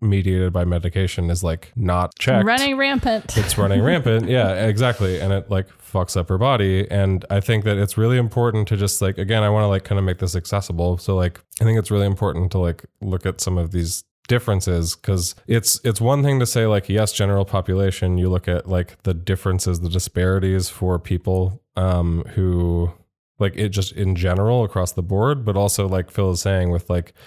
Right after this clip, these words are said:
Speaker 1: C O P D or other chronic conditions, 'cause the study explicitly looks at chronic conditions,
Speaker 2: Mm-hmm.
Speaker 1: the differences become extreme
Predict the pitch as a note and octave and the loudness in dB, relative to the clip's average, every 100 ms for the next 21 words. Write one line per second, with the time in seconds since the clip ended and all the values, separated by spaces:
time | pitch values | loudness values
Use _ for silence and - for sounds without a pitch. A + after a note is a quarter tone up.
0 | - - - - G#2+ F#2+ F2 F#2 A2 A#2 | -20 -20 -14 -4 0 2 2 0 2 2
1 | A2 G2 - F#2 F#2+ F2+ - F2+ F2 F#2 | 4 2 2 0 2 0 0 -2 0 0
2 | G2 F#2+ F#2 F2+ - F2+ F2 - F2 E2+ | 0 0 0 0 0 -2 -2 -2 0 -2
3 | - F2+ E2+ E2 D#2+ - - F#2+ F2+ F2 | -2 -4 -2 -2 -2 -4 -6 -2 -2 0
4 | F#2 F#2+ G#2 F2+ E2+ E2+ E2+ A3+ A#3 E3+ | 0 0 0 0 0 0 0 2 2 0
5 | F3+ G#2 A#2+ A2+ A2+ G#2+ F#2+ F#2+ G2 F#2 | -2 0 0 2 2 2 0 0 0 0
6 | - - - G2+ F2 D#2+ | -2 -6 -2 0 2 0